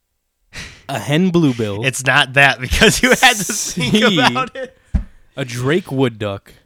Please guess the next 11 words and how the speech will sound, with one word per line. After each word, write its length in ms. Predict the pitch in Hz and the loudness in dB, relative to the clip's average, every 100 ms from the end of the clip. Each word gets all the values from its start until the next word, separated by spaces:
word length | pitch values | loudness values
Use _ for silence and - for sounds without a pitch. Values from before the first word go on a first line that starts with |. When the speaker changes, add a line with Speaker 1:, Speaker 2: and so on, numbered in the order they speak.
| _ | _
Speaker 2:
Okay. 200 | - 87 90 _ | -8 -8 -10 _
Speaker 1:
or 160 | 123 117 | -10 -10
D, 540 | 104 123 156 165 170 - | -8 -8 -6 -8 -10 -12
a 60 | 117 | -16
Drake 400 | 104 110 113 - | -8 -6 -6 -8
mallard. 500 | 101 95 92 - - _ _ - | -10 -8 -12 -16 -20 _ _ -16
Speaker 2:
Okay. 220 | 98 80 82 _ - - _ _ _ _ _ _ _ _ _ _ _ _ _ _ _ _ _ _ 104 98 98 95 95 98 98 202 - _ _ _ _ 101 101 98 98 98 98 98 101 _ _ _ _ 110 98 98 98 98 98 101 101 - _ _ _ _ 104 95 95 98 98 101 101 - _ _ _ _ 113 101 101 98 98 98 101 - _ _ _ _ _ _ | -14 -16 -20 _ -18 -18 _ _ _ _ _ _ _ _ _ _ _ _ _ _ _ _ _ _ _ -20 _ _ _ -20 -20 -20 -20 _ _ _ _ -20 -18 -16 -16 -14 -12 -12 -14 _ _ _ _ _ _ -20 -20 -20 -18 -16 -16 -20 _ _ _ _ _ -20 -20 -20 -16 -12 -10 -12 _ _ _ _ _ -20 -20 -20 -20 -16 -12 -14 _ _ _ _ _ _
I'm 80 | 117 | -6
gonna 100 | 120 | -4
say 200 | 117 - | -4 -6
C. 400 | 101 - 95 87 | -8 -8 -10 -10